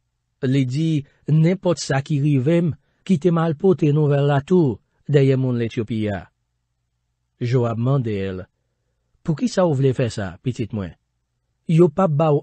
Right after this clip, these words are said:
anyen pou yon nouvèl konsa." Akimaz reponn: "Sa pa fè anyen. Mwen vle ale." Lè sa a, Jowab di l:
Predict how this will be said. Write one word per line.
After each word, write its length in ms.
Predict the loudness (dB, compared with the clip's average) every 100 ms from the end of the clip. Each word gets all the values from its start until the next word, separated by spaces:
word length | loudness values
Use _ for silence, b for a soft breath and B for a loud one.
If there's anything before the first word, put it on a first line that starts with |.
| 0
anyen 640 | 2 4 4 4 2 -2
pou 160 | -2 0
yon 160 | 2
nouvèl 320 | 2 0 -2 -4
konsa." 480 | -6 -4 -4 -6 -12 _ _ _ _ _ -6
Akimaz 520 | -2 0 0 0 0
reponn: 520 | -2 0 0 0 -4 _ _ _ -6
"Sa 200 | -2 0
pa 160 | -2
fè 160 | 0 0
anyen. 400 | 2 4 4 0 _
Mwen 180 | 2 4
vle 200 | 4 4
ale." 280 | 2 -2 -6 -14 _ _ _ _ _ _ _ _ _ _
Lè 220 | -4 -2 -2
sa 180 | -4 -4
a, 380 | -2 -2 -4 -8 _
Jowab 380 | -4 -2 -2 -2
di 200 | 0 0 0
l: 160 | -2